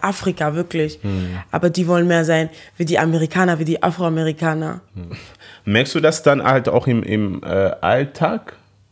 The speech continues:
Speaker 2: von, äh, von anderen schwarzen Frauen, dass die dich auch nicht so, ähm, dass ihr euch, also, dass ihr euch nicht gegenseitig unterstützen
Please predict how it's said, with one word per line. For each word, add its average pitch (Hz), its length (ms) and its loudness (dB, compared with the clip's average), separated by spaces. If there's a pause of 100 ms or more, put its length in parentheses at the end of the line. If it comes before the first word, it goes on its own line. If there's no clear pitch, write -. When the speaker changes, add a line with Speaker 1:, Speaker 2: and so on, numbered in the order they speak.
(420)
Speaker 2:
von, 101 400 0
äh, 92 640 2
von 104 180 -4
anderen 127 280 0
schwarzen 120 440 0
Frauen, 139 560 -2 (120)
dass - 260 -6
die 110 160 -2
dich 104 240 -4
auch 107 140 0
nicht 107 240 -2
so, 104 360 0 (540)
ähm, 95 540 2 (260)
dass 104 260 0
ihr 107 220 2
euch, 101 260 2
also, 104 260 2
dass - 360 -2
ihr 95 80 0
euch 104 160 -4
nicht 104 100 -4
gegenseitig 107 420 -2
unterstützen - 760 -6